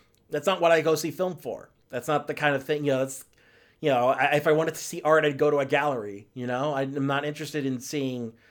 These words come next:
I mean, I go to the cinema to hear good stories. It's like being told a story around the campfire, re-, not, whereas,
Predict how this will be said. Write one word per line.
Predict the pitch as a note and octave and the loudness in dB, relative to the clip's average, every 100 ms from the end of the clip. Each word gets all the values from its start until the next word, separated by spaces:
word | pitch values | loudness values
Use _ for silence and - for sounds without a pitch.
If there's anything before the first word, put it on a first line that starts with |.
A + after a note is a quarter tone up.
| _ - | _ -4
I | |
mean, | D3+ F#3+ | -2 0
I | D3+ F3 | 2 2
go | - F#3+ | 4 0
to | F3+ | 0
the | D3+ | -8
cinema | - - F#3 D#3+ D3+ | -12 -2 0 2 2
to | |
hear | C#3 C#3+ | 0 -2
good | C3+ C3+ D#3 | -4 -2 -4
stories. | - - D#3+ C#3 G#2+ F2 - - _ _ _ _ | -4 2 4 2 0 -12 -18 -20 _ _ _ _
It's | D3+ F3+ | -4 0
like | D#3 | 0
being | E3+ D#3+ | 0 -2
told | F3 E3+ | -4 -4
a | C3+ | -6
story | - E3 D3+ C3+ A2+ G#2+ | -2 2 4 2 -2 -4
around | C3 C3+ | -2 -2
the | C3 | -2
campfire, | E3 D3 C#3 C3 A#2 A2 | -2 -2 0 2 2 -2
re-, | A2 B2 B2+ C3+ C3+ | -2 -2 -2 -6 -6
not, | C#3+ C#3 C3+ C3+ _ _ _ | -4 -4 -4 -8 _ _ _
whereas, | C3 C#3 C3+ C3 C3 A#2+ | -4 0 2 2 0 -2